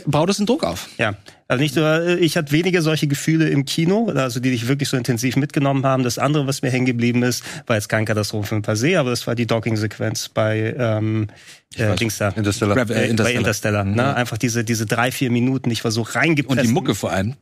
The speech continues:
Speaker 2: Was?
Speaker 1: Dün, dün, dün, dün,
Speaker 2: Ey,
Speaker 1: dün, dün.
Speaker 2: best-, macht besser Arbeit.
Speaker 1: <laughs> Ist auch eine geile Sequenz. Ich guck
Speaker 2: Ja.
Speaker 1: mir mittlerweile den auch hin und wieder,
Speaker 2: Mhm.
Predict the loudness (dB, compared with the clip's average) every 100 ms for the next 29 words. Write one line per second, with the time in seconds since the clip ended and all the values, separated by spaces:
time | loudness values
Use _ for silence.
0 | _ -10 -2 0 2 2 2 0 -2 -4
1 | -2 0 0 0 -2 -2 -2 -4 -4 -12
2 | -14 -8 -4 -2 -2 0 0 0 -2 -4
3 | -6 -12 -12 -10 -10 -8 -4 -2 0 0
4 | 2 2 0 0 -2 -2 -2 -2 -2 0
5 | 0 0 0 0 2 2 2 2 0 0
6 | 0 2 0 -2 -2 0 2 2 2 2
7 | 0 -2 -6 -2 0